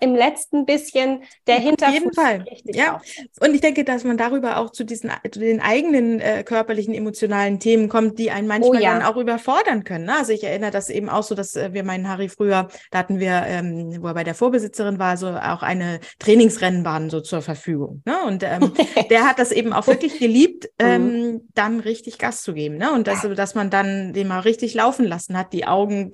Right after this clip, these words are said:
Speaker 2: waren strahlend, ne? Und, äh,
Speaker 1: Ja.
Speaker 2: also der hat sich wirklich gefreut, dass man da die Runden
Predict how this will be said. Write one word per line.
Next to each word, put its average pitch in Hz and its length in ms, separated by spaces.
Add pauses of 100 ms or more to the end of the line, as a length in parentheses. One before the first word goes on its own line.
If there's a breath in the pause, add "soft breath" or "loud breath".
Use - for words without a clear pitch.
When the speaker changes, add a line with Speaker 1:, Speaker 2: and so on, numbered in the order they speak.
Speaker 2:
waren 190 360
strahlend, 226 920
ne? 294 220
Und, 214 240
äh, - 60 (100)
Speaker 1:
Ja. 190 100
Speaker 2:
also 196 180 (340 loud breath)
der 196 200
hat 196 120
sich 202 220
wirklich 247 440
gefreut, 220 480
dass 208 160
man 214 160
da 202 160
die 208 120
Runden 202 460